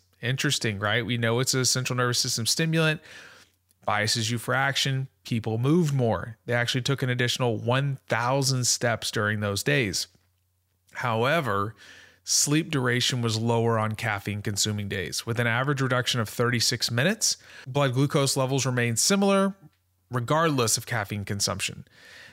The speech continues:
This study also examined the relationship between genetic variants related to caffeine metabolism and study outcomes.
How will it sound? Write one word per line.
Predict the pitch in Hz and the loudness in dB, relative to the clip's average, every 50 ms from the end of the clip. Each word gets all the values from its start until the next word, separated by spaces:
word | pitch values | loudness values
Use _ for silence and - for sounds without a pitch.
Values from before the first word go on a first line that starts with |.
| - _ _ | -20 _ _
This | 117 113 156 190 180 | -2 2 2 4 4
study | - - - 190 190 185 170 - | 4 4 4 4 4 4 2 2
also | - 139 165 190 226 233 - - 208 190 | 2 2 2 2 2 2 2 2 4 4
examined | 180 151 135 131 147 143 143 143 139 139 | 4 2 2 2 2 2 2 2 2 2
the | 131 | 2
relationship | 123 127 120 123 127 139 123 - 147 135 - - 143 170 | 2 2 2 2 2 2 2 0 0 0 0 0 0 -2
between | 151 131 - - 131 123 113 | -4 -6 -6 -4 -4 -2 -2
genetic | - - 127 123 127 127 139 131 117 117 | -2 -2 0 0 0 0 0 0 -2 -2
variants | 110 127 127 127 127 131 123 117 113 110 - | -2 0 2 2 2 2 2 2 0 -2 -2
related | 120 113 113 110 110 107 101 | -2 0 0 0 0 -2 -4
to | 107 | -6
caffeine | - - - 131 127 120 - 127 120 110 | -6 -4 -4 -2 -2 -2 -2 -2 -2 0
metabolism | 110 104 - - - - 127 139 156 175 170 160 147 135 127 120 123 123 120 120 117 - | -2 -4 -4 -4 -4 -2 -2 0 0 0 0 2 2 2 2 2 2 0 0 -2 -2 -4
and | - 117 107 | -4 -2 -2
study | - - - 117 113 113 110 | -2 0 0 0 0 2 0
outcomes. | 117 117 123 120 - 117 92 73 67 - - | 0 0 -2 -2 -4 -6 -8 -6 -4 -6 -6